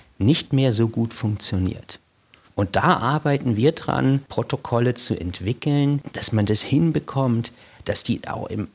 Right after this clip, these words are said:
fortgeschrittenen Alter, wenn man im fünfundsechzig oder siebzig erst anfängt,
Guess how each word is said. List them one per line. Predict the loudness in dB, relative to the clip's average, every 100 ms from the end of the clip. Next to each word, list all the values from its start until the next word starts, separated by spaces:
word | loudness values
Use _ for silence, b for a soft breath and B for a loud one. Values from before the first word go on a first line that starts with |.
| _ _
fortgeschrittenen | -4 0 0 0 -2 0 0 2 0
Alter, | 2 0 0 0
wenn | 2
man | 2 0 -2 -10
im | -10 -10
fünfundsechzig | -6 2 4 6 4 2 0 -2 -4 -4
oder | -6 2
siebzig | 2 2 -2 0
erst | 2 0 -2
anfängt, | -2 -2 0 0 0